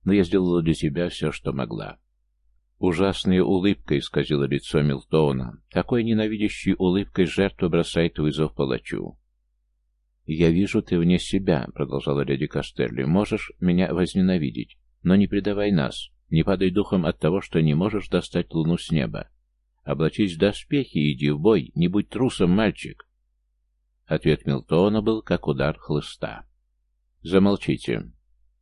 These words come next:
И, о чудо, она замолчала. Не грубость этих слов, но вид силы, внезапно сбросивший с себя покровы, точно свирепый пёс, которого на миг спустили с цепи, заставил Барбару испуганно ахнуть.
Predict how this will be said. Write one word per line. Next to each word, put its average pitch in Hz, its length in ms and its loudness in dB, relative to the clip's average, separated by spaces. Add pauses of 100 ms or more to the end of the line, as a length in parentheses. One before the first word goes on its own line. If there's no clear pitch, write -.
(520)
И, 82 240 0
о 73 160 -2
чудо, 117 580 -6 (120)
она 71 260 -2
замолчала. 71 840 -6 (720)
Не 76 200 2
грубость 98 420 0
этих 90 300 -2
слов, 107 320 -2
но 98 80 0
вид 95 160 -2
силы, 110 380 -2
внезапно 73 500 -2
сбросивший 78 600 -2
с - 60 -12
себя 71 140 -2
покровы, 85 500 0
точно 85 320 -4
свирепый 95 460 -4
пёс, 101 260 -2
которого 90 380 -2
на 90 120 2
миг 90 220 0
спустили 87 480 -2
с - 140 -10
цепи, 82 500 -4 (140)
заставил 92 460 0
Барбару 80 500 -2
испуганно 78 580 -2
ахнуть. - 540 -8